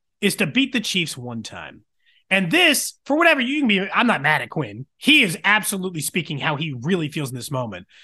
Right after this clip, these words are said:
And I'm not totally sure that he means he's mad because he thinks it's disrespectful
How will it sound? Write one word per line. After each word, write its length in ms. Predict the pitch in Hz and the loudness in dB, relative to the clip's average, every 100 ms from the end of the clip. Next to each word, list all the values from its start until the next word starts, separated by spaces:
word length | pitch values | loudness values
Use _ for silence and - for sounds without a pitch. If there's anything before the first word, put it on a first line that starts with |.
| - - | -20 0
And 80 | 240 | 4
I'm 80 | |
not 180 | 339 320 | 4 2
totally 320 | - 277 269 | 4 4 4
sure 200 | 214 240 | 4 4
that 100 | 208 | 4
he 80 | 202 | 4
means 300 | 196 196 170 - _ | 4 2 0 -10 _
he's 220 | - 190 | 0 0
mad 300 | 156 190 214 | 4 6 6
because 240 | 196 208 190 | 2 0 0
he 80 | 175 | 0
thinks 240 | 208 190 | 0 0
it's 140 | 170 | 0
disrespectful 760 | 202 196 156 - 226 277 302 - | 0 0 0 2 2 2 -2 -2